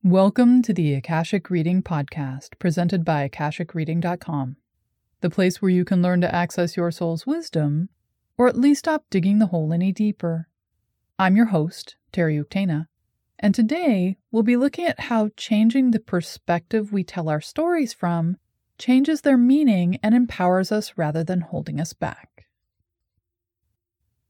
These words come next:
Every single one of us is like a woven blanket made out of stories.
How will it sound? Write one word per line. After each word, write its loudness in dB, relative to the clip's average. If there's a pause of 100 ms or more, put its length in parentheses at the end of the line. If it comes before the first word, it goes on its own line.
(180)
Every 2
single 2
one 0
of -2
us 0
is -2
like 2
a 2
woven 2
blanket 0
made 0
out -4
of -10
stories. -8